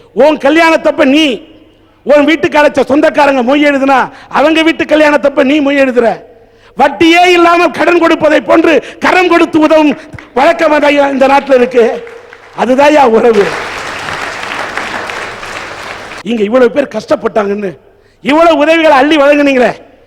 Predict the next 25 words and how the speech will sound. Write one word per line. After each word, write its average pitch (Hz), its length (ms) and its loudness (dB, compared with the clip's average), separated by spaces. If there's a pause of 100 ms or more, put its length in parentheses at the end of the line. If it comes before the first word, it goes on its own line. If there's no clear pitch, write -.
(160)
இவங்களுக்கு 320 420 2
அவங்களுக்கு 269 360 -2
என்னய்யா 254 360 2
உறவு? 202 540 -4 (340)
மனித 214 420 0
நேயம். 185 320 0 (560)
போகும்போது 294 440 2
யாரும் 269 300 2
கொண்டு 269 240 -2
போறதுக்கு 254 280 0
ஒண்ணுமே 247 320 0
இல்ல. 220 380 -2 (960)
எல்லா 302 340 2
மனிதனும் 311 400 2
போகும்போது 302 380 2
எதையும் 285 240 2
கொண்டு 285 200 0
போக 285 120 2
முடியாது. 233 600 -2 (320)
போகும்போது 285 600 2
புண்ணியத்தை 277 560 0
மட்டும்தான் 247 640 -4
கொண்டு 247 240 -2
சொல்ல 214 260 -4
முடியும். 190 420 -6